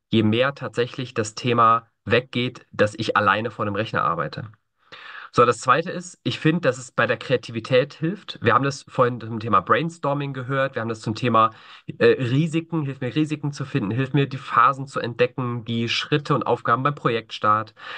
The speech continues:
Das kann man alles unter Kreativität fassen, bis hin zur Musik, äh, die man da generieren kann. Und das Dritte ist, das ist auch ein Problemlöser.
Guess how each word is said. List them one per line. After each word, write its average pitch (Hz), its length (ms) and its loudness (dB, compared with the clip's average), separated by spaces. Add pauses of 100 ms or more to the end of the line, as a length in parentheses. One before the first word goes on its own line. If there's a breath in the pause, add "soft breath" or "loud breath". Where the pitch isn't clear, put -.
(220 loud breath)
Das - 180 2
kann 135 120 2
man 139 120 2
alles 143 260 0
unter 127 200 -10
Kreativität 123 680 0
fassen, 147 300 -2
bis 135 140 -4
hin 147 160 0
zur 143 160 -2
Musik, 127 520 -6
äh, 135 260 2
die 131 120 -6
man 127 180 -2
da 120 120 -2
generieren 123 440 -4
kann. 160 300 -4 (420 loud breath)
Und 123 100 6
das 117 140 2
Dritte 147 320 -2
ist, 151 360 -8
das 113 120 -8
ist - 120 -6
auch 127 120 2
ein 143 80 0
Problemlöser. 107 840 -2